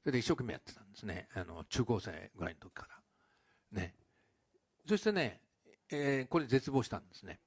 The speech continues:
で、絶望は簡単ですね。なんで絶望したのかっていうとね、短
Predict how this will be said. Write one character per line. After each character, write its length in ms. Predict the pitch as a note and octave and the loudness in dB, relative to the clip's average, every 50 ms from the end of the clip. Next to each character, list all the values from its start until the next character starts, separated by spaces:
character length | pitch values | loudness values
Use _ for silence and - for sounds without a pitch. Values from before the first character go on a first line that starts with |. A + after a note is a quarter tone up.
| _ _ _ _ _ _ _ _ _ _ _ _ _ - _ _ _ - | _ _ _ _ _ _ _ _ _ _ _ _ _ -20 _ _ _ 0
で、 280 | - C#3 C3 C3 B2 | 2 2 2 2 0
絶 240 | A#2+ B2+ D3 - F#3+ | 0 0 0 2 4
望 100 | G3 G3 | 4 4
は 80 | F3+ - | 4 4
簡 200 | - D3+ D3 C#3+ | -2 -6 -4 -2
単 160 | - E3+ B2 | -4 -4 -4
で 80 | A2 F2 | -6 -10
す 100 | - - | -12 -12
ね。 220 | G2 G2 - - _ _ - - | -12 -12 -14 -14 _ _ -6 2
な 120 | D#3+ G#3 | 2 4
ん 40 | G#3+ | 4
で 120 | D3+ A2 F#2+ G#2 G#2 A#2 _ | 4 -2 -2 -6 -10 -10 _
絶 200 | - G#2+ G#2 - | -4 -4 -4 -2
望 100 | G#2+ G2 | -4 -4
し 60 | F2+ - | -4 -4
た 100 | - F#2+ | -8 -12
の 80 | F#2 | -12
か 120 | F2 - G#2+ | -12 -20 -20
っ 40 | |
て 100 | _ - | _ -20
い 20 | - | -20
う 20 | |
と 100 | - - | -16 -14
ね、 140 | G2+ G2 G#2+ - | -12 -12 -2 6
短 160 | - - F#3+ | 6 6 6